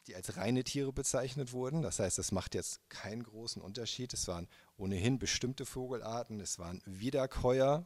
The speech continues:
mit gespaltenen Klauen, also zum Beispiel Rinder, Ziegen, Schafe. Es waren einige Heuschreckenarten, ähm, und bestimmte Wassertiere, nämlich die mit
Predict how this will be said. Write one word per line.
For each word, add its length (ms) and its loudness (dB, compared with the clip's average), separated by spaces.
mit 240 -2
gespaltenen 880 -2
Klauen, 540 4
also 260 -2
zum 180 -2
Beispiel 540 -4
Rinder, 720 6
Ziegen, 880 2
Schafe. 760 -6
Es 140 6
waren 160 6
einige 440 4
Heuschreckenarten, 1040 4
ähm, 640 2
und 180 -4
bestimmte 480 2
Wassertiere, 580 10
nämlich 320 2
die 160 2
mit 320 2